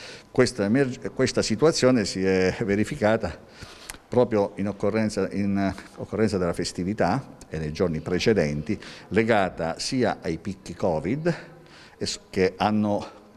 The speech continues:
limitato un pochino l'assistenza territoriale di questi pazienti anziani che hanno fatto maggior ricorso, eh, alle, al pronto soccorso. Quindi nella giornata di oggi contiamo di rientrare da questa emergenza e di riprendere la normale attività.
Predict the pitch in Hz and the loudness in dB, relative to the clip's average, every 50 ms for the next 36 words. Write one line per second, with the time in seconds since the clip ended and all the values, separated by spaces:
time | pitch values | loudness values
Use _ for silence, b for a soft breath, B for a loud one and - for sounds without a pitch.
0 | - - - - 107 95 117 117 117 117 113 151 131 104 85 76 - 80 78 76 | -20 -20 -14 -8 -2 2 6 6 6 6 4 4 2 2 0 0 -4 -8 -10 -10
1 | 76 - 90 - - 101 87 80 78 80 - - - 87 - - 110 104 92 85 | -8 -10 -10 -8 -6 -6 -6 -4 -6 -6 -6 -6 -8 -8 -4 -2 -2 0 0 -2
2 | - 80 - 87 78 78 82 78 - 78 101 110 101 87 78 73 80 - 80 76 | -4 -4 -4 -4 -4 -4 -6 -6 -4 -2 0 2 2 2 0 -2 -4 -6 -6 -8
3 | - - 78 - 78 - 98 90 82 78 80 85 87 - 95 78 69 73 90 143 | -8 -10 -10 -8 -6 -4 -2 -2 -2 -2 -4 -4 -4 -4 -4 -6 -4 -6 -6 -6
4 | - - 127 104 101 110 107 - 120 110 110 - 101 101 101 101 127 131 117 110 | -4 0 0 0 2 0 0 0 0 -2 -2 -2 -4 -4 -2 0 2 2 2 2
5 | 139 131 - 73 73 - - - - 90 - B B B B B B B B B | 0 -4 -4 -6 -6 -6 -6 -4 -4 -4 -4 B B B B B B B B B
6 | - 78 78 76 80 80 76 - - 80 82 87 85 85 85 82 85 78 65 85 | -6 -4 -2 0 0 0 -2 -2 -2 -2 0 0 2 2 0 0 0 -2 -2 -4
7 | 85 - 85 80 - 82 - - - - 87 73 67 - - - 76 - - 117 | -2 -4 -4 -4 -4 -6 -8 -8 -8 -4 -4 -4 -4 -4 -8 -10 -10 -8 -4 -2
8 | 101 80 73 78 90 101 104 107 101 120 117 131 143 143 - 117 110 135 127 104 | -2 -2 -2 0 2 2 2 2 4 4 4 4 4 2 2 2 2 4 6 6
9 | 113 120 107 95 - - 95 98 87 - 117 104 95 80 85 85 90 82 87 90 | 4 4 0 -4 -4 -4 -4 -2 0 2 2 2 2 0 -2 -2 -2 -2 -2 -2
10 | 92 90 107 110 104 92 82 78 85 87 - 98 - - 123 120 143 156 139 90 | -2 -2 0 2 2 2 2 0 -4 -2 -4 -4 -4 -2 -2 0 0 0 0 0
11 | 78 76 85 98 95 - 87 76 80 78 82 78 80 90 92 87 78 76 76 76 | -2 -2 -2 -2 -2 -4 -6 -6 -6 -6 -6 -4 -4 -4 -4 -4 -4 -6 -6 -6
12 | 76 78 78 76 80 80 80 82 80 78 78 76 - B B B B B B B | -6 -6 -8 -6 -6 -6 -6 -4 -4 -4 -4 -4 -6 B B B B B B B
13 | B B 87 - - 85 76 82 78 76 71 65 | B B -8 -6 -6 -6 -4 -4 -4 -4 -6 -6